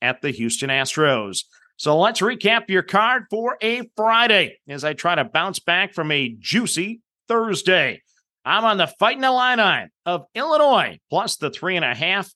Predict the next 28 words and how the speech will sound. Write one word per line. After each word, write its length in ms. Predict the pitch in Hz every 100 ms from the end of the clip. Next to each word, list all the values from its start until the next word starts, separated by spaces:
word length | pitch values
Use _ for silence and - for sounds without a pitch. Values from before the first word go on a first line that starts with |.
| _
at 260 | 156 180 -
Kansas. 840 | 175 180 170 151 151 107 85 - _ _ _
I'm 180 | 139 190
on 220 | 190 185 180 -
Arizona, 640 | 240 269 226 202 254 220
the 140 | 185
Diamondbacks, 920 | 156 120 170 320 285 240 170 101 - -
minus 340 | 143 165 156
the 120 | -
one 240 | 151 165 165
fifteen 640 | 156 180 - 175 214 269 254 _ _
in 100 | 135
an 100 | 135
afternoon 560 | 131 160 147 147 185 151
game 300 | 156 190 208 -
at 180 | 147
Wrigley 480 | 127 123 151 135 131
Field 320 | 120 139 135
against 340 | 123 123 120 -
the 100 | 123
Cubs. 520 | 160 208 233 202 - _ _ -
And 120 | 147
a 40 |
first 300 | 143 214 285
five 280 | - 220 202
money 180 | 175 196
line 320 | 190 190 185
play, 300 | - 202 226